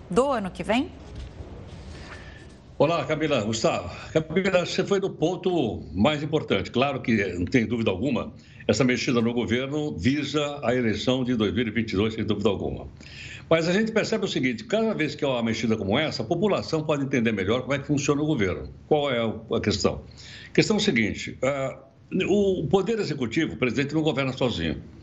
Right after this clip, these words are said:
Speaker 2: Ele tem que governar com o apoio do Congresso Nacional. Se ele não tiver maioria no Congresso, todas as propostas que ele mandar pra lá serão rejeitadas.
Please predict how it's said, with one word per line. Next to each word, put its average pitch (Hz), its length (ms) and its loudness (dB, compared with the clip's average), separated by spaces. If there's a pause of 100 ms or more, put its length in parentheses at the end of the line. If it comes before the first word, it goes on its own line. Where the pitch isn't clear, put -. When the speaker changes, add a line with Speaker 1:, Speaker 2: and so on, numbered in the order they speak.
(220)
Speaker 2:
Ele 107 140 4
tem 139 100 4
que 123 120 0
governar 117 500 0
com 143 260 -4 (720)
o 156 140 6
apoio 147 340 0
do 127 120 0
Congresso 117 320 2
Nacional. 90 500 0 (400)
Se - 160 6
ele 214 80 4
não 247 140 2
tiver 190 260 0
maioria 165 400 -2
no 139 100 -6
Congresso, 131 600 -2 (120)
todas 220 360 2
as 165 100 0
propostas 110 640 2
que 156 80 4
ele 135 60 4
mandar 113 260 2
pra 160 100 -2
lá 156 180 0
serão 156 220 0
rejeitadas. 113 720 -2